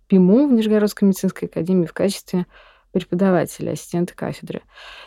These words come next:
И, э, я видела, как этот процесс строился изнутри, и так,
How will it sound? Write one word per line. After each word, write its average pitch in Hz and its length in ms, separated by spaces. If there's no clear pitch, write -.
И, 202 360
э, 165 180
я 190 220
видела, 196 260
как - 140
этот 170 160
процесс 160 340
строился 165 400
изнутри, 208 680
и 190 40
так, - 220